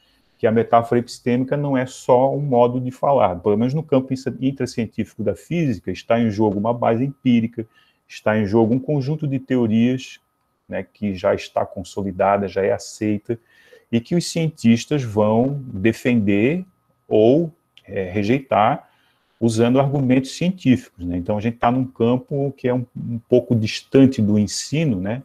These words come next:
E o ensino seria o ponto final da metáfora epistêmica, onde ela, então, li-, se literalizou, sobreviveu, resistiu, se aperfeiçoou, e então você tem um conhecimento novo que os cientistas julgam ser,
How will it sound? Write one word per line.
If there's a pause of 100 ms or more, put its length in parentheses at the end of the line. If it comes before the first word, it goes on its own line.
(120)
E
o
ensino
seria
o
ponto
final (220)
da
metáfora
epistêmica,
onde
ela,
então, (520)
li-,
se
literalizou,
sobreviveu,
resistiu, (180)
se
aperfeiçoou, (400)
e
então
você
tem
um
conhecimento
novo
que
os
cientistas
julgam
ser,